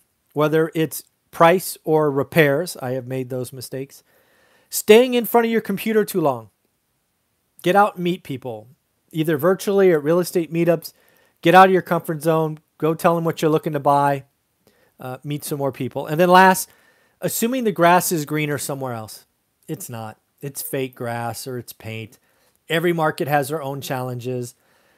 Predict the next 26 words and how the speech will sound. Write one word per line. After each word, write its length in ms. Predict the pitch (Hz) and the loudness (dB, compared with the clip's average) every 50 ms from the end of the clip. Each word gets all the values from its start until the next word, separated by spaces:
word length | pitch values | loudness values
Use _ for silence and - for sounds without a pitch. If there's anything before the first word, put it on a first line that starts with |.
| _ _ _ | _ _ _
Um, 420 | - 120 123 123 123 123 120 123 _ _ _ _ _ _ _ _ _ _ _ _ _ _ _ | -16 -14 -14 -14 -16 -16 -18 -20 _ _ _ _ _ _ _ _ _ _ _ _ _ _ _
you 100 | - 127 | -18 -16
know, 140 | 120 120 120 156 | -16 -16 -16 -12
stay, 460 | - - - 180 175 175 180 185 - 165 | -12 -2 0 2 2 2 0 -2 -4 -10
m-, 160 | 160 160 180 _ | -10 -10 -10 _
for 140 | - - 175 | -8 -6 -4
most 280 | 170 180 196 185 - - | 0 0 -2 -2 -2 -4
of 140 | 202 175 180 | -4 -2 -2
you, 80 | 190 | -4
you'd 220 | 185 175 170 180 160 | -4 -4 -6 -8 -8
be 120 | 165 160 | -10 -10
better 300 | 147 147 147 147 147 151 | -6 -6 -4 -4 -2 -2
off 160 | 147 151 147 | -2 -4 -4
staying 360 | - - - 139 139 143 143 | -8 -8 -6 -6 -6 -6 -8
where 120 | 143 143 139 | -6 -6 -6
you 180 | 135 135 131 | -4 -4 -6
are 200 | 127 127 131 131 | -6 -6 -6 -6
and 140 | 127 127 123 | -8 -10 -10
just 220 | 120 127 117 - _ _ _ _ _ _ - | -12 -12 -12 -12 _ _ _ _ _ _ -14
maybe 240 | 127 123 120 127 | -12 -12 -10 -12
branching 480 | 123 107 - 127 123 123 123 - 123 120 | -12 -12 -12 -10 -10 -12 -12 -14 -14 -14
out 180 | 117 113 123 _ | -14 -16 -16 _
into 220 | - 117 - 127 123 | -20 -20 -20 -18 -18
other 180 | 113 113 117 | -16 -18 -16
areas. 340 | 117 113 110 107 107 107 104 | -16 -18 -18 -18 -20 -20 -20
So 220 | - - 139 123 | -18 -16 -16 -16